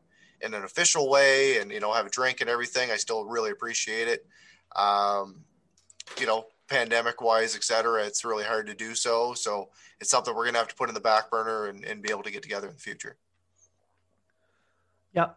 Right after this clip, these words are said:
Speaker 2: extra fireball shots for Matt when next time
Speaker 1: Absolutely.
Speaker 2: we see him.
Speaker 1: Absolutely.
Speaker 2: <clears throat> Um, another shout out for, uh, a new, uh, a new follower, a new listener who, uh, adores our show and is looking for more Habs follows.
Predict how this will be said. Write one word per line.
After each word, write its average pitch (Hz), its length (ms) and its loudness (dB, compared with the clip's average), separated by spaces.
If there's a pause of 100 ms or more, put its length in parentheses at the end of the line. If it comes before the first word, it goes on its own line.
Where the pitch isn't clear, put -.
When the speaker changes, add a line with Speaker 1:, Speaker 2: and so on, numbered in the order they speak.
(100)
Speaker 2:
extra 170 240 -2
fireball 156 440 4
shots 143 300 0
for 139 140 -8
Matt 135 280 -4
when 147 120 -8
next - 160 -10
time 107 100 -4
Speaker 1:
Absolutely. 117 320 -2
Speaker 2:
we - 40 -8
see - 60 -12
him. 139 100 -18 (140)
Speaker 1:
Absolutely. 170 1500 0
Speaker 2:
<clears throat> - 40 -20 (280)
Um, 139 500 -2 (920)
another 190 240 6
shout 175 320 4
out 185 300 2 (120)
for, 147 460 0
uh, 139 340 0 (200)
a 151 80 0
new, 151 320 2
uh, 135 340 0
a 151 60 -4
new 156 100 0
follower, 151 440 2
a - 20 -2
new 143 160 -4
listener 151 480 -2
who, 131 340 -4
uh, 131 240 -4 (560)
adores 151 460 0
our 139 100 -2
show 151 320 0
and 151 80 -2
is 127 100 -6
looking 135 240 -8
for 131 140 -10
more 127 400 -6 (100)
Habs 131 280 -6
follows. 147 540 -2